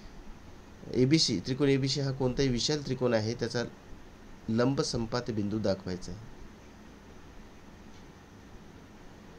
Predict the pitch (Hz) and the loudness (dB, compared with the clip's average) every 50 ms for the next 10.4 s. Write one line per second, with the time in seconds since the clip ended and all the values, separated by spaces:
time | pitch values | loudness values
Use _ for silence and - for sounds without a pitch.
0 | - - 123 123 - 127 117 110 104 98 - - 92 90 90 - 87 82 - 85 | -8 -6 -4 2 4 6 8 8 8 6 4 2 -2 -2 -2 -4 -4 -6 -6 -6
1 | - - - - - 107 101 98 90 87 82 87 87 - 127 - - - - - | -8 -6 -8 -4 -2 0 2 4 2 2 2 0 -2 -4 -8 -10 -12 -16 -16 -18
2 | - - - - - - - - - - - - - - - - - - - 135 | -18 -18 -18 -18 -18 -18 -18 -18 -18 -18 -16 -16 -16 -16 -16 -16 -6 0 4 6
3 | 139 143 139 156 143 135 135 135 147 151 147 151 135 - 139 135 127 131 135 131 | 6 6 6 4 2 2 2 2 2 2 2 2 2 2 4 4 4 4 4 4
4 | - 135 131 131 - 143 147 143 - - 135 135 127 143 139 - 147 135 139 110 | 4 2 2 4 4 4 4 4 4 4 6 6 6 6 4 4 4 4 4 4
5 | 117 127 135 127 - 117 110 101 98 - - - - - - - - - - - | 4 4 2 0 2 2 2 2 2 0 -4 -10 -12 -14 -14 -14 -14 -14 -14 -14
6 | - - - - - - - - - 131 131 131 135 135 131 - - 135 127 123 | -16 -16 -16 -16 -16 -16 -6 0 2 4 6 6 6 4 2 4 6 8 8 10
7 | 135 143 139 135 143 139 131 127 143 135 127 120 - 123 123 123 123 127 120 127 | 10 10 8 8 6 2 4 6 6 6 6 6 6 6 6 6 4 2 0 2
8 | 117 - 135 127 117 117 113 110 - 113 110 107 110 110 107 107 - - - - | 2 2 2 4 4 4 2 2 2 2 4 4 4 2 2 0 -4 -10 -8 -8
9 | 95 - - - - - - - 107 107 110 110 - - 135 127 117 110 123 120 | -8 -8 -10 -16 -18 -10 -4 2 4 4 4 2 2 2 2 4 4 4 2 4
10 | - 139 139 127 123 123 117 | 4 4 4 6 4 4 2